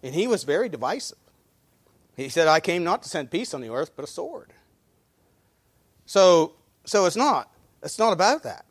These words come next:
It's not a, it's not something we are created, we create to bring about unity. But if we honor the Lord's Supper as it's intended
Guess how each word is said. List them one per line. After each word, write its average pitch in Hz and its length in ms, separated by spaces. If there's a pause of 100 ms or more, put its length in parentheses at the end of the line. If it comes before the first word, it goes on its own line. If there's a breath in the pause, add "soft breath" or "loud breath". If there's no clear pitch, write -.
(380)
It's 185 220
not 233 240
a, 175 240 (200)
it's 170 180
not 233 240
something 185 440
we 180 160
are 170 140
created, 160 880
we 165 140
create 170 640
to 170 80
bring 196 260
about 165 360
unity. 160 680 (360 soft breath)
But 185 140
if 175 140
we 254 260
honor 247 500
the 202 120
Lord's 202 340
Supper 233 400
as 233 400
it's 254 200
intended 233 1040